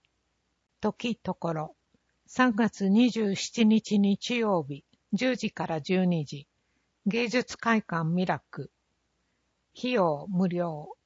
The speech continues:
申し込み不要。問い合わせ、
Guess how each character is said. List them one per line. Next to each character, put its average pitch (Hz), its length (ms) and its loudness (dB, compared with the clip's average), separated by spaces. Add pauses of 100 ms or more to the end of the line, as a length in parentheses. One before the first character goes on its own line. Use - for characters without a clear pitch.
(480)
申 226 140 4
し - 100 -10
込 220 140 2
み 202 140 2
不 196 180 -4
要。 151 300 -8 (840)
問 226 200 4
い 214 60 4
合 208 100 4
わ 196 120 2
せ、 185 320 -4